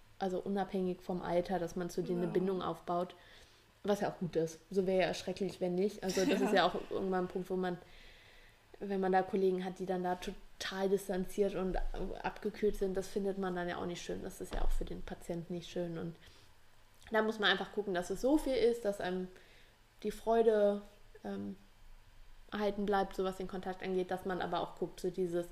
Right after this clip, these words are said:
Speaker 1: es, es kann auch immer einen schlechten Ausgang haben und dass man dann immer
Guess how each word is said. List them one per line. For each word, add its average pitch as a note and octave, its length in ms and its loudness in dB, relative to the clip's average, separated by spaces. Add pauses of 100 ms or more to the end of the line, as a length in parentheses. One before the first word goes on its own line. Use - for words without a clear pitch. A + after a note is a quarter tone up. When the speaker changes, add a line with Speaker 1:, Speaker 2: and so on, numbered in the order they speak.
(600)
Speaker 1:
es, C#3 80 -10 (180)
es - 200 -10
kann G#3 180 0
auch F#3 140 0
immer F#3 180 0
einen E3 100 0
schlechten - 320 -4
Ausgang - 460 -6
haben F3 240 -6
und F#3+ 140 -6
dass F3+ 160 -4
man F3+ 100 -2
dann F3 180 -4
immer F3 280 -4